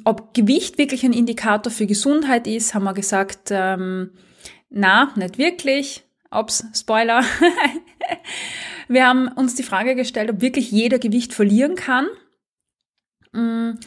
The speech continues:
wir haben darüber gesprochen, ob Gewichtsverlust die Gesundheit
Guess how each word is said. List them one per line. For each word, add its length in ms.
wir 160
haben 440
darüber 320
gesprochen, 760
ob 280
Gewichtsverlust 880
die 60
Gesundheit 680